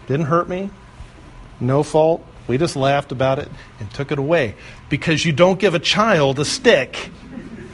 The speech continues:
And you don't give any of us a rod of iron to judge other people. We can't be trusted with it. We'd hurt each other. We don't know how to use it wisely. There are people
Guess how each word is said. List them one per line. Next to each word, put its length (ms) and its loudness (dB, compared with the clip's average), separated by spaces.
And 140 2
you 80 2
don't 220 4
give 160 2
any 180 2
of 120 4
us 180 2
a 60 2
rod 280 6
of 80 0
iron 240 2
to 80 -2
judge 320 0
other 160 0
people. 340 -4
We 140 -2
can't 240 -4
be 80 -4
trusted 420 -6
with 220 -10
it. 100 -14
We'd 160 -2
hurt 180 2
each 160 -6
other. 340 -6
We 80 0
don't 140 -2
know 120 2
how 100 4
to 60 0
use 240 0
it 100 -6
wisely. 640 0
There 160 4
are 60 2
people 480 0